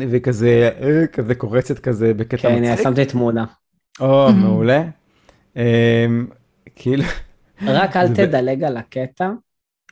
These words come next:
Speaker 2: ש-
Speaker 1: אני אשאיר
Speaker 2: יש
Speaker 1: לך,
Speaker 2: עוד-
Speaker 1: אני אשאיר לך את זה, אני אשאיר לך את זה.
Speaker 2: סבבה.
Speaker 1: אה, אוקיי, ואז התרגום שלא אהבתי, שהיא אומרת, אה, "אנחנו ענקים, אנחנו כאילו, we smash things, Bruce smash buildings, I smash fourth walls", and,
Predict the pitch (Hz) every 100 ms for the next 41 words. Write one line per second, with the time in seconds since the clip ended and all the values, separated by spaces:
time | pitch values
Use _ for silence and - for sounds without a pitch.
0 | - - - 143 151 160 147 175 170 135
1 | 139 143 151 151 160 143 131 120 104 107
2 | 110 113 107 101 101 123 - - _ -
3 | 101 90 - - 113 113 113 113 113 113
4 | 113 113 - - 135 123 107 98 147 208
5 | 202 180 170 180 175 - 156 147 143 131
6 | 120 127 123 _ _ _ _ - - 127
7 | 127 139 147 147 139 135 131 127 139 147
8 | 156 147 143 147 - 208 165 120 127 -
9 | 123 120 127 123 - 123 117 113 120 120
10 | 143 143 - - 120 104 95 - _ 123
11 | 127 139 - 131 117 127 180 165 165 147
12 | 127 - 135 135 123 120 117 - 143 139
13 | 143 180 180 180 - 139 131 131